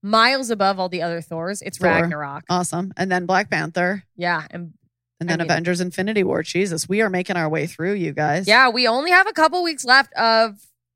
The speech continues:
Speaker 1: phase three.
Speaker 2: Crazy.
Speaker 1: And
Speaker 2: Crazy.
Speaker 1: then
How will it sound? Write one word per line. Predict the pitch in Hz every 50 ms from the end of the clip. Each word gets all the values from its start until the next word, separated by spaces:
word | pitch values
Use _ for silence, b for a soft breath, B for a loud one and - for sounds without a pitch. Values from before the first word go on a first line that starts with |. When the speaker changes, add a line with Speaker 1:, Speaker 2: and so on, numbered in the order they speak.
| _ _ _ _
Speaker 1:
phase | - 202 202 220 208 -
three. | 214 214 233 247 185 131 107 - 175 _ _ _
Speaker 2:
Crazy. | - - 95 175 160 170 156 165 - _ _ _ _ _ _ -
Speaker 1:
And | - 190
Speaker 2:
Crazy. | 208 196
Speaker 1:
then | 190 190 190 190 190 190 196 185